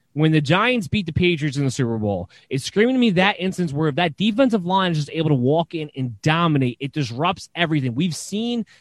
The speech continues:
times throughout this stretch run, not against Buffalo, but we saw it against Cleveland.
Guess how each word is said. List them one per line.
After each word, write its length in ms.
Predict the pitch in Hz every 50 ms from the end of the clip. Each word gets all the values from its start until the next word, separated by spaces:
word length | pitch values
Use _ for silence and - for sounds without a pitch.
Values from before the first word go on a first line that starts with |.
| _ -
times 480 | - - 190 190 208 208 202 196 156 -
throughout 480 | - - 170 185 175 180 196 214 -
this 180 | - 185 190 -
stretch 380 | - - - 190 185 - -
run, 420 | 143 147 185 196 165 120 110 107 - _ - _ -
not 120 | - 156 202
against 280 | 226 247 262 196 143
Buffalo, 400 | - 247 269 - - 170 156 151
but 140 | 147 151 147
we 100 | 139 147
saw 240 | 147 - 175 185 208
it 40 | 226
against 220 | 233 240 233 -
Cleveland. 380 | - - 226 226 220 226 226